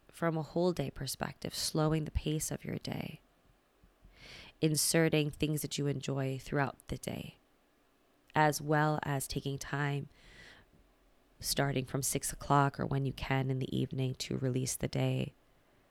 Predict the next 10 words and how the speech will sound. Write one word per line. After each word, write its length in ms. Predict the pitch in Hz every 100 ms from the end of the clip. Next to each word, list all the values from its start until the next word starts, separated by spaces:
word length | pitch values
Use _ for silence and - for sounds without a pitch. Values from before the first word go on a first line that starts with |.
| _ _
to 140 | - -
calmly 320 | 139 139 131
prepare 220 | - 123
for, 180 | - 127
prepare 420 | - 147 131 123
for 140 | -
tomorrow, 680 | 123 143 135 131 127 127 127 _ - - - _ _ _ _ _ _ _ _ _ _ _ _ -
still 480 | - - 156 147 139
not 240 | 131 -
scrolling 760 | - - 131 131 131 131 -